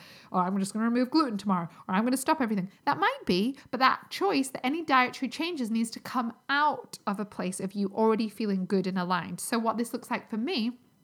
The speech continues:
is I might make a s-, functional smoothie and I might be like, "You know what? My mood has been really low today. I've been having gluten for the last couple of days, or I've been having alcohol for a couple of days. You know what? I actually just don't wanna feel rubbish.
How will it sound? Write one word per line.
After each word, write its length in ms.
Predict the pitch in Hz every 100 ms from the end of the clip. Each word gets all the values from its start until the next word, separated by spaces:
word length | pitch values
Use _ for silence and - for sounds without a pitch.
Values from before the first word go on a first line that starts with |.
| _ - -
is 60 |
I 80 | 254
might 160 | 277 233
make 160 | 240
a 60 | 254
s-, 100 | 247 240 -
functional 400 | 247 - - 214
smoothie 540 | - 302 320 247 233 - - - - -
and 80 | 233
I 60 | 240
might 140 | 233
be 80 | 240
like, 200 | 214 208
"You 80 | 254
know 120 | 359
what? 160 | 359
My 160 | 302 403
mood 280 | 262 240 240
has 100 | 247
been 160 | 226 226
really 180 | 214
low 240 | 208 202 208
today. 500 | - 208 202 202 202
I've 160 | 214 226
been 120 | 294
having 240 | 285 302 240
gluten 260 | 226 214
for 80 | 196
the 60 | 202
last 240 | 202 -
couple 180 | 202 208
of 40 |
days, 280 | 247 254 247
or 20 |
I've 80 | 196
been 80 | 202
having 260 | 233 240 -
alcohol 360 | 294 294 294
for 140 | 285 247
a 20 |
couple 260 | 269 262
of 60 | 233
days. 380 | 240 233 233 - - - - -
You 80 | 269
know 80 |
what? 120 | 330 -
I 100 | 269
actually 400 | 269 277 - 339
just 200 | 302 -
don't 220 | 208 214
wanna 160 | 220
feel 240 | 208 220 214
rubbish. 580 | 202 202 349 415 -